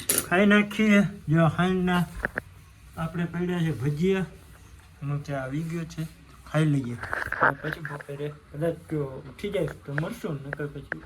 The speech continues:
ઉઠીને પછી નિરાતે, બરાબર ને? તો ચાલો, બાય બાય. હાલો દોસ્તો, ઉઠી ગયા મસ્ત મજાના. બપોરે ખાધું પીધું મોજ કરી હતી, પણ, અ, પછી શું છે ગામમાં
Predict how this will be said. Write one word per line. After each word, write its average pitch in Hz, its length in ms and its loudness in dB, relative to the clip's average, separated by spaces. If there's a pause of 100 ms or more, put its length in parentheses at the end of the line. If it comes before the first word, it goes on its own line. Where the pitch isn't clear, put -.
ઉઠીને 170 320 -14
પછી 165 260 -14
નિરાતે, 143 480 -10
બરાબર 226 360 -4
ને? 151 80 -6 (760)
તો 147 60 -14
ચાલો, 165 260 -6 (300)
બાય 147 100 -4
બાય. 131 180 -8 (540)
હાલો 220 280 -2
દોસ્તો, 170 400 -4
ઉઠી 208 260 -4
ગયા 165 160 2
મસ્ત 170 360 0
મજાના. 147 460 2
બપોરે 147 420 -4
ખાધું 139 460 -6
પીધું 131 300 -2
મોજ 143 300 -4
કરી 147 240 0
હતી, 131 100 -4
પણ, 123 200 -8
અ, 113 840 -8
પછી - 260 -16
શું 139 160 -8
છે 117 100 -8 (100)
ગામમાં 147 640 -2